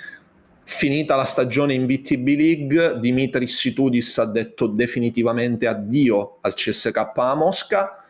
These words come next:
e, come sappiamo, se, se seguite il podcast anche nelle altre puntate, Dimitris Itoudis diventerà il nuovo allenatore del Fenerbahce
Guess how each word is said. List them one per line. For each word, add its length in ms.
e, 440
come 200
sappiamo, 880
se, 240
se 180
seguite 520
il 100
podcast 720
anche 300
nelle 220
altre 400
puntate, 720
Dimitris 540
Itoudis 580
diventerà 640
il 100
nuovo 600
allenatore 760
del 140
Fenerbahce 680